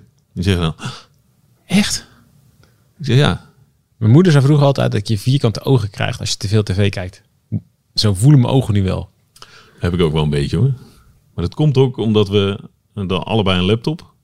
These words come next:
Speaker 1: je telefoon
Speaker 2: En drie schermen aan.
Speaker 1: en drie schermen aan de hele dag.
Speaker 2: Ja.
Speaker 1: Dat is ook too much.
Speaker 2: Nou.
Speaker 1: Een laatste W V T-kaartje?
Speaker 2: Ja.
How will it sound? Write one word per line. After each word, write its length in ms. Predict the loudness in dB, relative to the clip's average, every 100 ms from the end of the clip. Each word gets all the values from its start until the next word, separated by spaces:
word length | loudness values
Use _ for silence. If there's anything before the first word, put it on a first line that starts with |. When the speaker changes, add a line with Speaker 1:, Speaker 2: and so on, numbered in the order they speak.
| _ _ _ -14
Speaker 1:
je 120 | -4
telefoon 560 | 0 0 0 0 -2 -6 _ _ _ _ _ _ _ _ _ _
Speaker 2:
En 160 | -4
drie 140 | 0 0
schermen 360 | 0 -2 -4
aan. 240 | -8 -14 -16 _ -2
Speaker 1:
en 100 | 0
drie 180 | 2
schermen 360 | 0 0 0 -2
aan 140 | -4
de 60 | -2
hele 300 | 2 2 2
dag. 320 | -2 -4 -10 _ _ _ _ _ _ _ _ -8
Speaker 2:
Ja. 160 | -6
Speaker 1:
Dat 100 | -6 -14 _ _
is 80 | -8
ook 120 | -6
too 140 | -4 -4
much. 320 | -4 -6 -12 -20 _ _ _ _ _ -20 -20 _ -20 _ -20 -20 _ -20 _ _ _ _
Speaker 2:
Nou. 220 | -6 -6 -12 _ _ _ -2
Speaker 1:
Een 120 | 0
laatste 340 | 2 2 0
W 180 | 2 2
V 220 | 2 -2
T-kaartje? 460 | -2 -2 -2 -2 -6 -12 _ _ _ _ _ -20 _ _ -20 -20 -20 -20 -20 _ _ _ _
Speaker 2:
Ja. 220 | 0 0